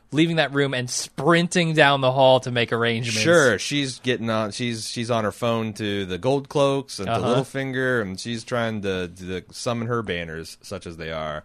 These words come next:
Speaker 1: Yeah,
Speaker 2: Um,
Speaker 1: and Littlefinger is suspiciously absent from all
Speaker 2: Mm.
Speaker 1: this, uh, commotion here,
Speaker 2: Yeah,
Speaker 1: which
Speaker 2: Varys
Speaker 1: makes me
Speaker 2: is
Speaker 1: wonder
Speaker 2: here.
Speaker 1: if maybe
Speaker 2: Pycelle's
Speaker 1: Cersei and her,
Speaker 2: here.
Speaker 1: or Cersei and him aren't
Speaker 2: That's the
Speaker 1: meeting
Speaker 2: whole
Speaker 1: up
Speaker 2: small.
Speaker 1: right now.
Speaker 2: This is the whole small council minus
Speaker 1: Except
Speaker 2: Littlefinger.
Speaker 1: Littlefinger, yeah.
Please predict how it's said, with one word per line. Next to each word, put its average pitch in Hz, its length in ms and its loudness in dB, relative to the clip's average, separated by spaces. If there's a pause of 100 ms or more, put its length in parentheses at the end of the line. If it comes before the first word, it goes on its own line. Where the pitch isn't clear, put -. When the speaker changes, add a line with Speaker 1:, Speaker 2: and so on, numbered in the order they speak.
(140)
Speaker 1:
Yeah, 107 160 -2 (160)
Speaker 2:
Um, 107 320 0
Speaker 1:
and 180 60 6
Littlefinger 254 540 4
is 214 80 0
suspiciously 202 640 -4
absent 170 600 0 (160)
from 185 260 0
all 185 440 2
Speaker 2:
Mm. - 80 -18
Speaker 1:
this, 170 440 -4
uh, 175 380 0 (100)
commotion 175 480 0
here, 196 400 0
Speaker 2:
Yeah, 135 140 2
Speaker 1:
which 156 100 4
Speaker 2:
Varys 101 120 2
Speaker 1:
makes - 200 0
me 156 80 -2
Speaker 2:
is 139 80 -2
Speaker 1:
wonder 139 280 2
Speaker 2:
here. 131 100 2
Speaker 1:
if 117 100 -8
maybe 127 240 -2
Speaker 2:
Pycelle's 120 260 2
Speaker 1:
Cersei 127 200 4
and 120 80 0
her, 120 320 2
Speaker 2:
here. 135 160 -4 (320)
Speaker 1:
or 135 100 4
Cersei 147 340 -2
and 127 100 -2
him 120 180 -2
aren't 110 260 -2 (100)
Speaker 2:
That's 131 140 0
the 127 80 2
Speaker 1:
meeting 120 160 2
Speaker 2:
whole 147 80 8
Speaker 1:
up 143 80 4
Speaker 2:
small. - 220 2
Speaker 1:
right 135 80 2
now. - 20 -4
Speaker 2:
This 160 120 -2
is - 40 -10
the 131 100 0
whole 131 200 0
small 127 500 2
council 101 640 -2
minus 98 260 -2
Speaker 1:
Except - 360 2
Speaker 2:
Littlefinger. 139 360 -6
Speaker 1:
Littlefinger, 101 280 -4
yeah. 110 160 -2